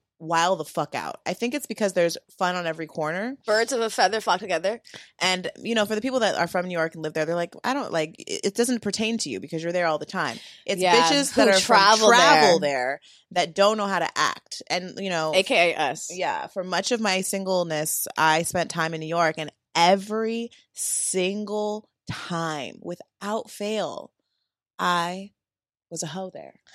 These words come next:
Speaker 2: I'm having flashbacks
Speaker 1: I did
Speaker 2: as you're, as you're
Speaker 1: lots
Speaker 2: saying
Speaker 1: of
Speaker 2: this.
Speaker 1: hoe
Speaker 2: It is
Speaker 1: shit
Speaker 2: stressing
Speaker 1: in
Speaker 2: me
Speaker 1: New York.
Speaker 2: out. I feel stre-, like I'm having a specific thought, and I was just like,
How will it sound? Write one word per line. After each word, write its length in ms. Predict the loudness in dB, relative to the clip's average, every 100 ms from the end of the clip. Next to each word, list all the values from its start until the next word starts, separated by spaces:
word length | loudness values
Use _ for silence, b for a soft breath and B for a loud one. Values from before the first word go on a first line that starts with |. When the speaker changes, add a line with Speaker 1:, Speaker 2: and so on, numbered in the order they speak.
| B B B 0
Speaker 2:
I'm 180 | 0
having 240 | 2 -2 -2
flashbacks 400 | 0 0 0 2
Speaker 1:
I 200 | 4 4
did 120 | 2 2
Speaker 2:
as 100 | 4
you're, 80 | 8
as 300 | 10 10 8
you're 80 | 6
Speaker 1:
lots 100 | 6
Speaker 2:
saying 200 | 4 4
Speaker 1:
of 60 | 4
Speaker 2:
this. 220 | 2 2
Speaker 1:
hoe 340 | 0 0 -2
Speaker 2:
It 300 | -4 0 4
is 120 | 4 4
Speaker 1:
shit 80 |
Speaker 2:
stressing 460 | 2 2 2 2 -6
Speaker 1:
in 60 | -8
Speaker 2:
me 100 | -6
Speaker 1:
New 60 |
York. 100 | -2 -2
Speaker 2:
out. 160 | -4 2
I 180 | 2 2
feel 200 | -2 -4
stre-, 360 | -4 -4 -4
like 140 | -4 -2
I'm 140 | -2
having 180 | -2 -2
a 60 | -4
specific 520 | -8 -6 -6 -6 -6
thought, 260 | -4 -2 -4
and 80 |
I 80 | -8
was 160 | -10 -8
just 200 | -10 -6
like, 300 | -6 -6